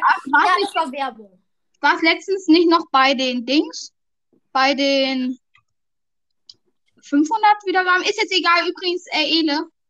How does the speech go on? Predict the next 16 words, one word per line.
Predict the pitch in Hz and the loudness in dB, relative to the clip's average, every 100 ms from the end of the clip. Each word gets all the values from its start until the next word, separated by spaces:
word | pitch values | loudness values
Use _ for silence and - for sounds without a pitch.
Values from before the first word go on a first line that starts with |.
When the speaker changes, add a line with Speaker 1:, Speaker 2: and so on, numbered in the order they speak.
| _ _ | _ _
Speaker 2:
Ja? | 262 254 349 _ _ _ _ _ _ _ _ _ _ _ - | -20 -20 -20 _ _ _ _ _ _ _ _ _ _ _ -8
Speaker 1:
Wollen | 294 359 | 0 0
wir | 381 | 2
noch, | 370 381 - 320 | -2 -4 -4 -2
ähm, | 330 | 0
auf | 320 320 | 2 0
dem | 320 | 0
Community-Server | 311 320 339 440 - 294 294 262 254 | -2 0 0 -2 -8 -8 -8 -10 -12
spielen? | 262 269 277 359 _ _ _ _ _ _ _ _ _ _ _ | -14 -10 -8 -8 _ _ _ _ _ _ _ _ _ _ _
Speaker 2:
Äh, | 254 | -20
wie | 240 269 | -16 -14
auf | 247 | -12
dem | 247 | -16
Community-Server? | 233 226 226 220 - 214 226 _ _ _ 208 208 208 | -20 -20 -20 -20 -20 -20 -20 _ _ _ -20 -20 -8
Speaker 1:
Na, | 269 320 | -2 0
mit, | 320 | 0